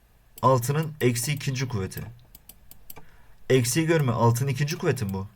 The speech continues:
Altının ikinci kuvvetine altı çarpı altı. Ne yaptı? Otuz altı. Pay paydanın yerini değiştir, eksiği devreye koy.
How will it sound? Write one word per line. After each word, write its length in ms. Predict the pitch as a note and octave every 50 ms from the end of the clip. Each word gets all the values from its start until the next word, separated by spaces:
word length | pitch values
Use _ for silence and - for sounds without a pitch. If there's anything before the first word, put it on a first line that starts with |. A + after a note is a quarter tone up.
| - _ _ _ _ - - - - _ - - _ - -
Altının 340 | A2 A#2 A#2+ A#2+ A#2+ D3+ D3
ikinci 300 | D3 - D3+ D3+ D3+ D#3
kuvvetine 420 | D3+ D3 C#3+ B2 - C#3+ D#3 D#3+
altı 440 | D#3 D3+ - A#2 A#2+ A#2+ A#2+ C#3 D3+
çarpı 360 | - - C3 B2 A#2+ - D#3
altı. 300 | D3 C#3 B2+ - A#2+ - - - - - - - - - _ - - _ _ _ - - - - _ _ - - -
Ne 80 | B2 C3+
yaptı? 400 | D3+ D3+ D3+ D3+ E3 E3 F3 E3+ - - - - - - -
Otuz 280 | - B2 A#2+ A#2+ B2+
altı. 380 | C3 B2+ A#2+ A#2+ A#2+ A#2 A#2 - - - - - _ - - _ _ _ - _ _ - - - - - - _ - - -
Pay 220 | - C#3 C#3+ D#3+ D#3
paydanın 360 | D#3+ D#3 D3 D3+ D3+ D3+ D3+
yerini 260 | D3+ D3+ D3 D#3 D3+
değiştir, 280 | D3+ D3 C#3 - E3 D#3
eksiği 340 | D3 C3+ A#2+ - D3+ C#3
devreye 280 | D3 C#3+ C3+ C#3 C#3 C#3
koy. 200 | C#3 A#2 G2 G2